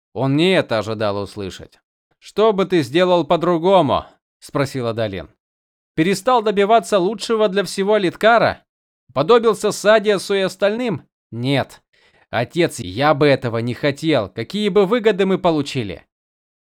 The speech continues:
«Вестник и свидетель, я сожалею о том, что мы позволили Садиусу обманом завлечь себя сюда, но я не стану винить тебя в его вероломстве».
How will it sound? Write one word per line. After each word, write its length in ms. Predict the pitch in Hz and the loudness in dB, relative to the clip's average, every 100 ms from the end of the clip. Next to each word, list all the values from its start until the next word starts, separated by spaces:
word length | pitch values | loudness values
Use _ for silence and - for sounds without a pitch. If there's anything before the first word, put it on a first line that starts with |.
| - | -12
«Вестник 580 | 95 131 139 - 135 151 | -4 -2 -2 -4 -6 -4
и 40 | |
свидетель, 720 | 139 127 151 156 170 143 101 | -8 -4 -4 0 -2 -2 -8
я 120 | 107 | -6
сожалею 600 | 120 170 156 185 190 170 | -6 -4 -4 -2 0 0
о 20 | 151 | -2
том, 240 | 185 170 | -2 -4
что 180 | - 156 | -4 -4
мы 140 | 165 | -2
позволили 640 | 160 135 117 180 175 175 | 0 -2 -2 -4 -2 -2
Садиусу 640 | 147 156 170 180 151 - 139 | -2 0 0 0 -4 -2 -2
обманом 420 | 127 170 190 160 | 0 -2 -2 -4
завлечь 400 | 139 139 170 151 | -2 -2 -2 -4
себя 320 | 156 147 151 | -6 -2 -4
сюда, 520 | - 165 175 147 92 _ _ _ | -4 -4 2 2 0 _ _ _
но 120 | 110 143 | -2 2
я 160 | 185 | 4
не 100 | 214 | 2
стану 380 | 208 - 254 226 | 0 2 2 2
винить 340 | 185 214 208 - | 0 0 -2 -4
тебя 240 | 185 202 | 4 4
в 60 | 135 | 4
его 280 | 175 208 | 2 2
вероломстве». 760 | 170 202 214 214 180 - 113 | 4 6 6 6 4 0 -8